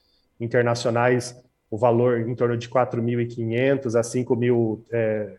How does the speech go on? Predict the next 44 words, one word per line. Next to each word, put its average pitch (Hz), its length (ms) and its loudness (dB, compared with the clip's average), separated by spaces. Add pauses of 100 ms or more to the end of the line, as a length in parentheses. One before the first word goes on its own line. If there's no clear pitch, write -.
dólares 120 440 4
a 117 60 4
tonelada. 120 680 0
Em 127 160 -2
alguns, 127 420 -2
pra 127 220 2
outros 139 400 2
destinos, 127 520 0
como 120 220 -2
Europa, 113 340 2
por 113 200 0
exemplo, 123 480 -2 (480)
o 117 80 -4
produto 120 300 0
acaba 117 260 0
sendo 120 240 -2
mais 113 180 0
valorizado, 113 720 0
um - 40 -10
pouco 117 220 -4
mais 113 220 2
de 113 80 -4
seis 117 280 0
mil 120 380 0 (560)
dólares 113 420 2
por 110 160 -2
tonelada. 131 680 2 (640)
Mas, 139 280 6
assim, 147 320 0
os 120 120 -2
valores 143 640 2
que - 100 -16
foram, 117 640 2
que 120 120 -8
foram 113 340 -2
arrecadados, 120 800 0
né, 120 80 0
os 107 120 -2
valores 117 360 0
por 127 160 -2
tonelada 117 500 0
foram 143 240 0
bem 120 180 0
atrativos. 151 720 0